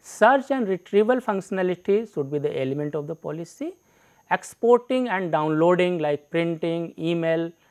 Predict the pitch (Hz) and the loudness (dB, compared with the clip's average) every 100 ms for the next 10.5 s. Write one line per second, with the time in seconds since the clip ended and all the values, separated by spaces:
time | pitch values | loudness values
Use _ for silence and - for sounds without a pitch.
0 | _ - - _ 180 208 285 277 240 - | _ -12 -12 _ -2 2 2 2 0 -4
1 | 180 185 _ _ _ - 202 196 160 180 | -4 -4 _ _ _ -2 -2 -2 -4 -4
2 | 175 190 190 208 202 175 185 185 _ _ | -4 -2 -2 0 -2 0 -2 -2 _ _
3 | - 208 254 - _ _ _ - 170 165 | 0 2 2 -2 _ _ _ 0 0 2
4 | 196 196 _ _ - 151 147 160 160 156 | 0 -2 _ _ -6 -6 -2 2 2 2
5 | 156 139 147 165 156 160 - 143 131 151 | 2 2 2 0 -2 -6 -10 -8 -6 -6
6 | 147 143 135 135 135 131 147 156 254 156 | -6 -6 -6 -6 -6 -2 -2 -4 -8 -4
7 | 151 175 247 311 294 - 330 - _ _ | -2 -2 -4 -8 -10 -10 -10 -10 _ _
8 | _ - 196 240 262 262 240 240 240 - | _ -4 0 2 2 2 4 4 2 -4
9 | - 196 208 - 180 147 147 - 190 208 | -2 0 0 0 -2 -2 -2 -2 -2 -2
10 | 214 208 185 185 214 | -2 -4 -6 -4 -10